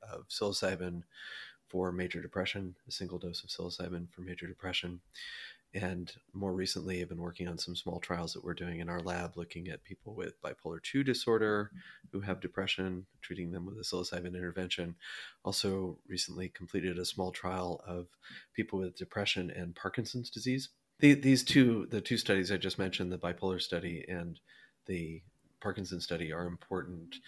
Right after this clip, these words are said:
Uh, even though they're small studies, uh, those are two groups of people that have largely been excluded from trials to date.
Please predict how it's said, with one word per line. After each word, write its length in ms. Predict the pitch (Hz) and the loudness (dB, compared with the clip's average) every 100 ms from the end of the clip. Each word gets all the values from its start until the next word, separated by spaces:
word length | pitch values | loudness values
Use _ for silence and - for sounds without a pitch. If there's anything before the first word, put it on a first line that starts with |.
| - - - - | -14 -14 -16 -6
Uh, 100 | 95 - | -2 2
even 220 | 113 110 | 2 4
though 100 | 98 | 2
they're 120 | 92 | 2
small 280 | - 98 87 | 2 2 2
studies, 640 | - 110 101 87 - - - | 2 4 4 2 0 -4 -6
uh, 140 | 90 | -4
those 240 | 92 110 110 | 4 4 4
are 40 | |
two 180 | - 120 | 2 0
groups 240 | 104 - | 0 -4
of 60 | 95 | -6
people 280 | - - 92 | -8 -6 -2
that 120 | 90 | -2
have 120 | 87 | -2
largely 300 | 87 87 87 | -2 -2 -6
been 180 | 85 85 | -6 -8
excluded 580 | 82 - - 87 90 87 | -6 -8 -6 -4 -4 -6
from 200 | 90 92 | -10 -10
trials 500 | - - 87 90 - | -4 -2 0 -2 -4
to 120 | - | -8
date. 340 | 87 85 95 | -4 0 0